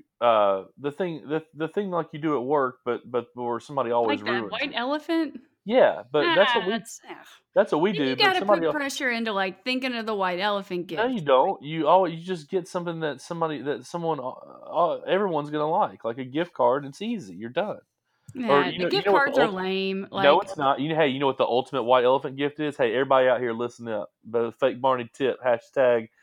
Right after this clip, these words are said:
Speaker 1: hashtag, uh, what, what's my hashtag gonna be? Uh,
Speaker 2: Fake
Speaker 1: Christmas
Speaker 2: Barney.
Speaker 1: tip.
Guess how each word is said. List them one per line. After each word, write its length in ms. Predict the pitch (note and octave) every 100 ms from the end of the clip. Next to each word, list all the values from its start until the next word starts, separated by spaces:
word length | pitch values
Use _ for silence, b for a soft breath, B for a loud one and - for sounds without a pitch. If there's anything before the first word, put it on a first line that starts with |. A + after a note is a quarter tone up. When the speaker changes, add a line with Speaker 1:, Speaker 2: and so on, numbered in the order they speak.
| b b -
Speaker 1:
hashtag, 600 | C3 - C#3+ B2 A#2+ A#2 -
uh, 460 | A#2 A2+ G#2+ G#2 G2
what, 200 | B2 A#2
what's 200 | B2+ -
my 120 | A#2+
hashtag 440 | B2 A#2 - A2 A2
gonna 180 | G#2+ G#2
be? 360 | G#2+ F#2+ G2 _ _ _ _ _ G#2+
Uh, 200 | G#2+ F#2+
Speaker 2:
Fake 100 | -
Speaker 1:
Christmas 360 | C#3+ C3 G3
Speaker 2:
Barney. 160 | G3+ G3+
Speaker 1:
tip. 800 | C3 G2+ G2 _ _ _ -